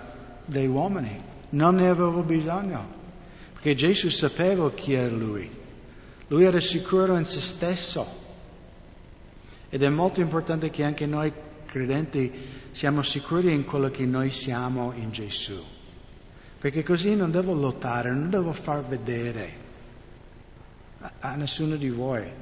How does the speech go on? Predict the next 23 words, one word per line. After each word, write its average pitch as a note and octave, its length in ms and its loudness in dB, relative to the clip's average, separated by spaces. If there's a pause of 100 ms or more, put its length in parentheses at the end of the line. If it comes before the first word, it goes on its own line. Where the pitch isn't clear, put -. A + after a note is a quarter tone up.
(200)
perché - 200 -10
sappiamo F3+ 460 2
che - 140 0
il C3+ 120 4
mondo C#3+ 440 2
va A#2+ 180 2
così, A2+ 420 -4
no? A2 420 -8 (760)
Deve C3 180 4
fare C3 280 2
bella E3+ 960 0 (100)
in C3 100 0
Italia, F3 580 2 (340)
abbiamo C#3+ 320 0
anche D3 200 2
un E3 80 4
modo E3 220 2
di C#3+ 180 0
dirlo. B2+ 640 0 (800)
Bisogna C#3+ 260 2
sempre F3 320 2
fare F#3 420 2
bella F#3 600 0